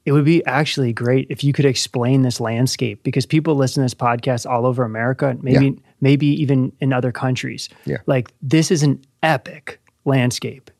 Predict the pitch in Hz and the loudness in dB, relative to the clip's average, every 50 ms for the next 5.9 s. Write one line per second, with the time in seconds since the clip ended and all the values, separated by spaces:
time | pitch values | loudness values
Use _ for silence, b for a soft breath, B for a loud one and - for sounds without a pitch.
0 | _ _ _ _ _ _ _ _ _ _ 143 135 170 170 165 165 156 147 - - | _ _ _ _ _ _ _ _ _ _ -8 -2 0 2 4 4 2 0 -4 -10
1 | _ - 139 135 127 120 123 123 127 127 120 117 - - - - - - 160 156 | _ -6 -2 -2 0 0 0 0 0 0 -2 -4 -6 -10 -16 -18 -6 0 2 4
2 | 147 139 - 139 123 113 113 110 107 107 101 101 - - - 131 120 139 147 135 | 4 4 2 2 0 0 0 -2 -6 -8 -12 -12 -8 -4 -2 0 2 2 2 2
3 | 135 120 - - 110 110 120 135 131 120 123 117 113 113 117 117 - 147 135 - | 0 -2 -2 -2 -2 0 0 -2 -2 -4 -4 -4 -2 -2 -2 -2 -2 -2 -2 -2
4 | 120 110 113 117 127 135 135 156 151 - - - 131 123 127 127 117 120 117 123 | -2 -4 -2 0 0 0 2 0 0 0 -2 -4 -4 -2 0 0 0 -2 -2 -4
5 | 117 110 - 120 117 120 135 - - 135 110 104 117 113 117 117 113 | -4 -4 -4 -4 -4 -4 -6 -6 -6 -6 -4 -4 -2 -2 -2 -4 -4